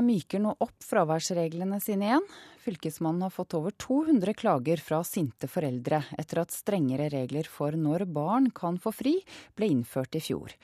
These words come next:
Ifølge Aftenposten er tolkningen av de omstridte permisjonsreglene nå endret, slik at barn igjen kan bli tatt ut av skolen for å være med på viktige begivenheter med familien. Nord-Korea kan være klar til å gjennomføre en ny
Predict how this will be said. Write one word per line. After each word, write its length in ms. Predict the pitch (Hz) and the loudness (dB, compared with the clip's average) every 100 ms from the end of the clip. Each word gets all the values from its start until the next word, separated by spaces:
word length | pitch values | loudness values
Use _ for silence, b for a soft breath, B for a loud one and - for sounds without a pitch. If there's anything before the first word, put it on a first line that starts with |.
| B B - | B B -2
Ifølge 380 | 254 220 226 214 | 2 4 4 0
Aftenposten 500 | 196 196 196 - 202 | -2 -4 -4 -2 -2
er 80 | - | 0
tolkningen 480 | 190 156 - 156 180 | -2 -2 0 0 0
av 140 | 165 | -2
de 100 | 170 | -2
omstridte 480 | 151 139 - 151 - | -2 -4 -6 -6 -4
permisjonsreglene 880 | 139 135 - 202 196 190 180 202 214 | -2 -2 -2 -2 -2 -2 -2 0 0
nå 160 | 180 - | 0 0
endret, 480 | 214 185 190 311 - B B - | 2 2 4 2 0 B B -6
slik 240 | 214 - | -4 0
at 140 | 202 | 0
barn 260 | 175 160 196 | 2 2 2
igjen 300 | 160 180 165 | 2 2 0
kan 240 | - 147 151 | 0 0 0
bli 80 | |
tatt 240 | 160 151 151 | -2 -6 -6
ut 240 | 131 156 | -6 -4
av 60 | - | -6
skolen 400 | - 123 123 135 | -4 -2 0 -2
for 140 | 185 | -2
å 80 | 214 | -2
være 160 | 147 120 123 | -2 -2 -4
med 80 | - | -4
på 160 | 151 | -6
viktige 400 | 147 - - 117 | -6 -10 -8 -6
begivenheter 680 | 135 120 113 113 117 131 123 | -4 -4 -4 -6 -8 -6 -4
med 180 | 113 107 | -4 -6
familien. 560 | - 185 127 104 101 - - _ _ _ _ _ _ _ _ _ _ B B B B B B B B B _ | -2 0 0 -2 -8 -12 -20 _ _ _ _ _ _ _ _ _ _ B B B B B B B B B _
Nord-Korea 540 | 262 269 - 202 208 262 | 6 6 6 6 6 6
kan 300 | - 214 220 | 4 2 2
være 220 | 190 170 | 2 2
klar 380 | - 190 175 190 | 0 2 4 2
til 220 | - 175 180 | -2 -4 -2
å 80 | 180 | 0
gjennomføre 640 | 185 151 135 139 147 143 | 0 0 0 -2 -2 -2
en 140 | 170 156 | 0 0
ny 240 | 143 139 | 2 2